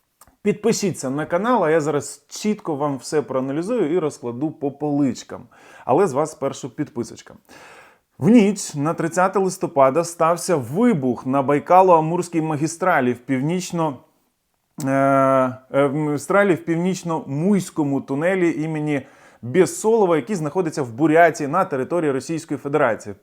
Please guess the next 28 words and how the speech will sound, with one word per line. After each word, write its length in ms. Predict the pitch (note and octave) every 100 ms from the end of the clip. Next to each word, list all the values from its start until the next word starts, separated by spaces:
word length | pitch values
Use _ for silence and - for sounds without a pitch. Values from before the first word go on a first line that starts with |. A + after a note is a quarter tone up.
| -
Поки 240 | G3 E3
що, 160 | - B2
на 140 | C3+
жаль, 240 | C#3 B2+
Бурятія — 440 | A2+ A#2+ B2 A2+ A2
це 120 | A#2
ще 160 | - B2
Російська 380 | B2+ C#3 -
Федерація, 480 | C3+ D3+ B3 A#3+ D3+
але 140 | C3 B2+
дуже 280 | C3 B2+
віримо, 300 | C#3 F#3 D3
що 140 | A#2+ A2
це 240 | - C#3 C3+ - - _
буде 260 | A#2 D#3+ D3
скоро 340 | - F3 D#3+
незалежна 840 | C#3 E3+ F#3 D3+ C#3 D3 D3 D3
країна. 600 | C3+ D3 D#3+ D3+ B2+ G2+ F#2+
Так 200 | D#3+ E3
от, 180 | C#3 G#2+
джерело 320 | C3 F3 A#3+
зазначає, 560 | G#3 F#3+ F#3+ F#3 C#3 A2+
що 120 | A#2+
це 160 | F#3+
фактично 420 | F#3+ F3 G#3 F#3 D#3+
єдиний 640 | B2+ G#3 F3 G3+ E3+ C#3
серйозний 460 | - D3 D#3 B2 B2+
шлях 340 | F3 - A#3+